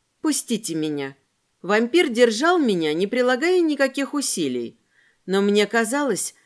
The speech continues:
что вокруг смыкаются кольца гигантского удава. Было так приятно сидеть у него на коленях, прижиматься,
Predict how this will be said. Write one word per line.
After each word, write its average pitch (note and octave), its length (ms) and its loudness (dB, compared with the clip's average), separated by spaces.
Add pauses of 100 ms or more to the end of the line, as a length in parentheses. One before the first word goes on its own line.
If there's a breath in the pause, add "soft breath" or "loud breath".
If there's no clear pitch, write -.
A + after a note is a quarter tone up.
(120)
что - 280 2
вокруг A3+ 460 -4
смыкаются B3 760 0
кольца C#4+ 500 -2
гигантского A#3+ 680 0
удава. D#3 680 -4 (600)
Было G#3 340 0
так C#4 500 -8
приятно A#3+ 680 -2
сидеть A3 420 -2
у G#3 40 -2
него G3 260 2
на G#3 120 0
коленях, F#3 640 -2 (240)
прижиматься, B3 960 -2